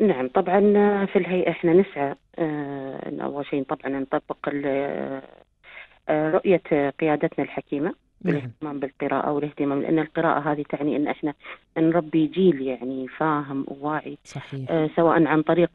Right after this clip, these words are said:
Speaker 1: غرس، آه، العادات، عادات القراءة وإبراز قضاياها المختلفة، أو، آه، يعني في هيئة الصحة، ولا ننسى الموظفين أيضًا آباء وأمهات عندهم جيل يربونا، فإحنا إذا ما غرسنا هاي العادة بين موظفينا، إحنا ننقلها، يعني هاي العادة ننقلها إلى الجيل القادم.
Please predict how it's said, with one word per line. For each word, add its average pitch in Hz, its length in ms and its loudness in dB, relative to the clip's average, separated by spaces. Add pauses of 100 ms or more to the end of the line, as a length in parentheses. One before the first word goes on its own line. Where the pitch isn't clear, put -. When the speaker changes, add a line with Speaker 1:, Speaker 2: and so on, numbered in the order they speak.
Speaker 1:
غرس، 165 260 2 (180)
آه، 147 360 2
العادات، 147 520 -2
عادات 147 340 2
القراءة 151 400 -2
وإبراز 147 380 -4 (240)
قضاياها 147 440 -2
المختلفة، 143 600 -6 (500)
أو، 165 360 4
آه، 156 200 0
يعني 147 260 -2
في 143 240 2
هيئة 160 240 4
الصحة، - 440 -2
ولا 175 140 0
ننسى 135 280 0
الموظفين 151 520 0
أيضًا 165 360 0
آباء 156 340 0 (400)
وأمهات 151 460 2 (140)
عندهم 156 360 4
جيل 180 240 4
يربونا، 147 540 0
فإحنا - 400 -2
إذا 147 220 2
ما 170 160 6
غرسنا 160 460 2
هاي 156 60 4
العادة 143 380 -2 (420)
بين 180 240 8
موظفينا، 165 800 4 (500)
إحنا 170 200 4
ننقلها، 180 460 4
يعني 147 260 2
هاي 180 160 4
العادة 160 280 2
ننقلها 190 500 2
إلى 156 340 2
الجيل 160 280 2
القادم. 156 420 0